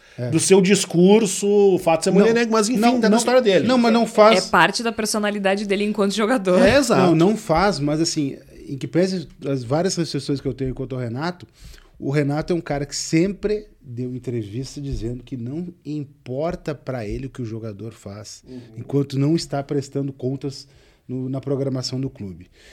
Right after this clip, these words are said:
Speaker 1: Então, assim, esta hipocrisia, então, pra quem é do meio futebol, sabe que este código, tu só, se tu romper ele, tu tá sujeito, né, à disciplina do clube. O universo esportivo, do jornalismo esportivo,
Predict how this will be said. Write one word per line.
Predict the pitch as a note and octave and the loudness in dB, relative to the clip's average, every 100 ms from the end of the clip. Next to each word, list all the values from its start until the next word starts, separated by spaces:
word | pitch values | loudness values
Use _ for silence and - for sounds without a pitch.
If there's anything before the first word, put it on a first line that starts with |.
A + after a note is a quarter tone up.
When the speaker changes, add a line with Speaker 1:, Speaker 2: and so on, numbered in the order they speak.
| - D3+ | -14 -6
Speaker 1:
Então, | C#3 G#3+ | 0 0
assim, | G#3+ D#3 | 0 -4
esta | F3 A3+ - | 0 0 0
hipocrisia, | G#3+ - - C#3 A#2+ B2 | -4 -2 -4 -2 -4 -6
então, | A#2 B2 G#2+ | -6 -6 -6
pra | - C#3+ | -8 -8
quem | - G3 D#3 | -4 -2 -2
é | |
do | D3+ C3+ | -2 -4
meio | A#2 B2 A2+ A2 | -2 -4 -4 -8
futebol, | - A2 - G2+ B2+ E3+ | -12 -14 -12 -8 -6 -6
sabe | - A3+ B3+ - | -2 -2 -2 -2
que | F#3 | 0
este | D#3+ - D#3+ | 0 -2 -12
código, | - A#2+ A#2+ A#2+ C3+ G#3+ - - - - - _ - | -6 -4 -2 -2 -6 -8 -12 -20 -20 -20 -20 _ -8
tu | E3+ | -4
só, | - D#3+ C#3+ - | 2 2 2 -2
se | - - | -6 -2
tu | F3 | 0
romper | C#3+ D#3 B2+ C3 C#3 C3+ | 2 0 0 0 0 0
ele, | C#3 | -2
tu | C#3 E3 - | -6 -12 -6
tá | D3 | -8
sujeito, | C#3+ D3+ A2+ A2 A2+ A2+ G3 - | -4 -4 -4 -2 -2 -2 -12 -14
né, | B2 A#2 C#3+ G3+ _ _ - | -10 -10 -10 -16 _ _ -12
à | C3+ | -8
disciplina | C3 C3+ E3 - A#2+ D3+ G#3+ | -6 -4 -2 -2 0 0 0
do | C4+ | -2
clube. | E3 G3 B2 F#2 _ _ _ _ _ _ _ _ _ _ _ _ _ _ _ _ _ | 4 6 4 -4 _ _ _ _ _ _ _ _ _ _ _ _ _ _ _ _ _
O | F#3+ C#4 | 0 2
universo | A#3+ D3+ D#3+ - | 4 4 2 0
esportivo, | - C#3+ A2+ - D#3 C#3 | -4 -4 -4 -2 -2 -2
do | B2 | -2
jornalismo | C#3 C#3 A#2+ B2 | -2 -2 -2 -6
esportivo, | - A2 F#2+ - D3 A#2+ - | -6 -10 -10 -6 -4 -6 -14